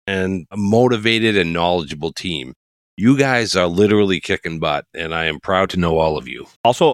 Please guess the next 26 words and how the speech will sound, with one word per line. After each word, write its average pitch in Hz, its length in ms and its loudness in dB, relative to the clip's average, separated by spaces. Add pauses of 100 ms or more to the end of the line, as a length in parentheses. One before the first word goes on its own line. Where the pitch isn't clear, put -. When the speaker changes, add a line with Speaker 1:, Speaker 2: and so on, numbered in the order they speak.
Speaker 2:
I'd 110 40 -2
like 135 140 2
to 147 80 -8
point 127 240 0
out 131 240 2
that 104 220 4
your 101 200 0
team 139 300 -6
has 110 160 -4
come 117 400 -4
a 113 40 4
long 110 480 4
way 113 280 4
since 104 400 -4
we 107 80 0
met 107 240 4 (520)
at 107 80 2
that 104 100 2
conference 110 420 2
in 104 60 0
Houston. 110 400 0 (200)
Like, 95 300 2
out 101 120 2
of 101 120 2
all 123 220 6
the 113 680 4